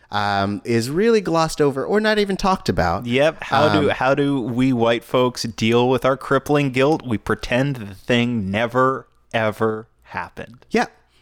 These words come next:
Speaker 1: Uh, so even in, in, like, Black History Month, they're like, "Look over here, Martin Luther King. Ooh, boy, look, look at, look at, uh,
Speaker 2: Yeah, the man
Speaker 1: Ma-"
Speaker 2: who single-handedly defeated racism.
Speaker 1: Yep. And they're like, "Malcolm X. Oh, boy, look, look at him.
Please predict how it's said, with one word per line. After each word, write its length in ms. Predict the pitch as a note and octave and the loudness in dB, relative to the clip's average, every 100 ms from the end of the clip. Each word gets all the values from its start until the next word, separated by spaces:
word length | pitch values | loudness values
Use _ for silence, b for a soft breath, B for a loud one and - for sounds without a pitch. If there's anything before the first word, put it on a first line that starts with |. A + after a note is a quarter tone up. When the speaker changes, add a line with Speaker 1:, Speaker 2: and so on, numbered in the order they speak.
| - | -6
Speaker 1:
Uh, 360 | A2+ A#2+ A2+ - | -2 0 0 -2
so 340 | - C#3 C3 E3 | 0 2 2 0
even 320 | E3+ F3 D#3 | -2 0 2
in, 180 | C#3+ B2+ | 0 0
in, 280 | B2 A#2+ | 0 0
like, 340 | A2+ G#2 F#2 - - | 0 0 -4 -12 -6
Black 280 | A#2 A#2+ - | -2 -2 0
History 360 | D3+ - B2 | -2 0 2
Month, 280 | G#2+ F#2 F2 b - | 2 2 -2 b -2
they're 120 | A#2 | 0
like, 340 | G#2 F2+ - b b | 2 2 -2 b b
"Look 160 | G#3 A#3 | -2 0
over 220 | C4 A3 | 0 0
here, 480 | E3+ C4 E3+ G#2+ - | -2 0 0 0 -2
Martin 220 | A3 A3+ F#3 | -2 0 0
Luther 220 | F3+ D3 | 0 -4
King. 480 | - B3+ G#3 A#2 - B B3 | 2 2 4 2 -2 B 0
Ooh, 220 | C4 B3+ | 2 2
boy, 560 | F#3+ G3+ A3 F3+ C3+ | 2 4 4 4 2
look, 220 | D3 A3+ A3+ | 2 0 0
look 240 | A#3 A3+ | -2 -2
at, 60 | G3+ | -2
look 200 | A#3+ G#3+ | 0 0
at, 260 | G3+ - | -2 0
uh, 340 | G3+ G3 F#3+ F3 | 2 2 4 4
Speaker 2:
Yeah, 60 | F3 | 4
the 80 | |
man 160 | D#3 F#3 | 2 4
Speaker 1:
Ma-" 60 | E3 | 2
Speaker 2:
who 80 | |
single-handedly 880 | D3+ - A#3 A#3+ G3+ A#3 A3 F#3 D3+ | 0 0 0 0 0 0 0 0 0
defeated 580 | B2+ B2 - G3+ G3+ E3+ | -2 -4 -2 0 2 2
racism. 580 | F3+ F#3 F3+ D3 A2 A2+ | 2 2 2 0 2 2
Speaker 1:
Yep. 300 | C#3+ E3+ - - | 2 0 -10 -8
And 140 | B2+ C#3 | -2 0
they're 60 | |
like, 240 | C#3 C3+ E3+ | 2 0 -2
"Malcolm 420 | A3 G#3+ D#3+ F3 | -2 0 0 0
X. 320 | G#3 E3+ - B - | 0 0 -6 B -2
Oh, 220 | G#3 G3+ | 2 2
boy, 460 | D#3 G3+ A3 F3+ | 2 2 4 4
look, 260 | E3 G#3 - F3 | 2 0 -2 0
look 240 | G#3+ G#3+ | 0 0
at 80 | F3+ | 0
him. 240 | G3+ D3+ | 2 0